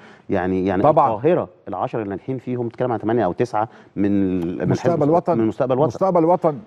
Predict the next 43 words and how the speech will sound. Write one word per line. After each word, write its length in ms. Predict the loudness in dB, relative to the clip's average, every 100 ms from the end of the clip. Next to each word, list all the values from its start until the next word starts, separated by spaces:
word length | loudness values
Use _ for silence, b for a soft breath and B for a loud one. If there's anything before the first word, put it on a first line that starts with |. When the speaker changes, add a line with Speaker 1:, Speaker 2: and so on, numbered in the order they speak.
| -4
Speaker 2:
قدر 240 | -2 0 0
إن 100 | -2
هو 240 | 0 2
يعمل 280 | 2 0 -2
ده 80 | -4
في 80 | -4
الجيزة 340 | -2 -2 0 0
وفي 100 | 0
Speaker 1:
آه، 40 |
Speaker 2:
القاهرة 280 | 0 2 2
وفي 100 | 2
Speaker 1:
صحيح. 120 | 2
Speaker 2:
عدة 180 | 0 -2
محافظات 420 | -4 -2 0 2 2
Speaker 1:
ده، 20 | 4
ده 40 | 4
Speaker 2:
أخرى. 80 | 4
Speaker 1:
معظم 200 | 2 0
اللي 100 | -4
اتحسم 220 | -4 -2
Speaker 2:
وأنا 140 | 2 2
Speaker 1:
على 80 |
كده. 80 | 2
Speaker 2:
توقعت 380 | 0 0 -4 -2
ده 140 | -2 -2
لما 140 | -4
شفتهم 420 | -8 -4 -2 -2
في 100 | -6
الحملة 300 | -6 -4 -2
بتاعتهم. 340 | -2 -6 -8 -12
Speaker 1:
صحيح. 300 | -8 -6 -6 -10 -4
Speaker 2:
ليه؟ 280 | 2 2 2 -4 B B
لأن 180 | -2 2
هم 240 | 2 2 -2 -6 -2
كانوا 180 | 0 2
معايا 260 | 2 0
هنا، 180 | 0 -4
Speaker 1:
مهم. 240 | -8 -10 -6
Speaker 2:
بتوع 140 | -2 -2
الجيزة 320 | 0 0 0
على 120 | -4
فكرة. 280 | -6 -10 -12
Speaker 1:
مهم. 100 | -12